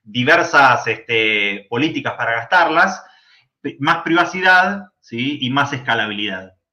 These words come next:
Todas, porque, en definitiva, lo único que queda arriba de todo,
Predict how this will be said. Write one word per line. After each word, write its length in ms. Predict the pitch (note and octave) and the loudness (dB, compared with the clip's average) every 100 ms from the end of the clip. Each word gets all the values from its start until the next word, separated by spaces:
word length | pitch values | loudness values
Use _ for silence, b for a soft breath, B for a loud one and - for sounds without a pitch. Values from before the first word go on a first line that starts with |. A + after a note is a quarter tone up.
| _ | _
Todas, 360 | F#3 F#3 - - | 2 4 2 -4
porque, 520 | - B2 B2 B2+ B2+ B - | -4 0 2 2 0 B -12
en 80 | B2+ | -4
definitiva, 440 | C3+ C3 C3 E3+ D#3+ | -2 -2 -2 0 2
lo 220 | C3 C3+ | 0 0
único 440 | E3 G#3 F#3+ D#3 | -2 0 0 0
que 160 | C3+ C3+ | -2 -2
queda 380 | D#3+ E3 D#3 C3+ | -2 2 2 2
arriba 300 | C#3 D3+ D3 | 2 0 0
de 100 | C#3 | 0
todo, 680 | E3 C#3+ A#2+ A#2 B2+ - | 0 0 0 -4 -6 -18